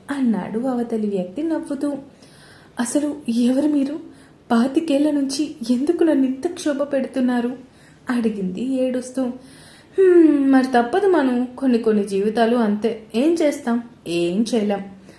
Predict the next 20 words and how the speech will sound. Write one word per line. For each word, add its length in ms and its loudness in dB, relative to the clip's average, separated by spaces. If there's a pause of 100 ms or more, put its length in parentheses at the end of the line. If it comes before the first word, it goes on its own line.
(200)
అన్నాడు 480 -4
అవతలి 420 -2
వ్యక్తి. 540 -4 (640)
మను 240 2 (280)
తన 100 4
ఏడుపుని 520 2
కంట్రోల్ 520 -4
చేసుకుంటూ, 520 -2 (680)
"ఇప్పుడెందుకు 420 0
ఫోన్ 300 -2
చేశావు?" 240 -2 (360)
అని 220 4
అడిగింది. 640 0 (480)
"హ్మ్, 380 6 (180)
అదే, 400 2
ఒక 120 -4
చిన్న 500 2
పడి, 340 2
పడింది 500 4
మీతో. 300 0